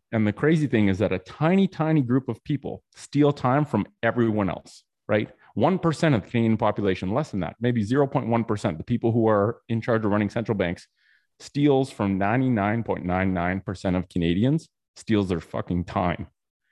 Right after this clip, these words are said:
That's really, really uncomfortable to say, but that is the reality that I'm witnessing. If you actually understand the mechanics of this,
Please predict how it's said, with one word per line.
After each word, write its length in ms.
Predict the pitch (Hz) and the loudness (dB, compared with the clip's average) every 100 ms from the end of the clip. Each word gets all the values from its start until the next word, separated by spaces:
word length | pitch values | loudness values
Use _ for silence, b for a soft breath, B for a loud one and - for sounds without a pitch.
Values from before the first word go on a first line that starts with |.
| _ _ _ _ _ | _ _ _ _ _
That's 220 | 165 156 120 | 0 0 0
really, 640 | 123 151 147 117 101 98 _ _ | 4 6 6 4 2 -2 _ _
really 320 | 104 127 120 | 0 4 4
uncomfortable 560 | 110 95 107 92 92 90 | 2 0 -2 -2 -4 -10
to 100 | - | -8
say, 280 | - 87 - _ - | -6 -4 -6 _ -12
but 120 | 107 | -4
that 200 | 104 110 | 0 2
is 140 | 120 104 | 2 0
the 100 | 101 | 0
reality 600 | 95 95 98 101 87 90 _ _ _ 104 | 2 2 2 0 -2 -6 _ _ _ -2
that 100 | 92 | 0
I'm 160 | 92 | 2
witnessing. 500 | 95 123 95 87 80 | 0 -2 -6 -8 -10
If 220 | - 92 | -10 -4
you 80 | 113 | -2
actually 260 | 117 - 120 | -2 0 0
understand 380 | 104 - 117 95 | 0 0 0 0
the 60 | |
mechanics 400 | 85 151 180 - | 0 0 -2 -2
of 60 | 90 | -2
this, 200 | 110 | -4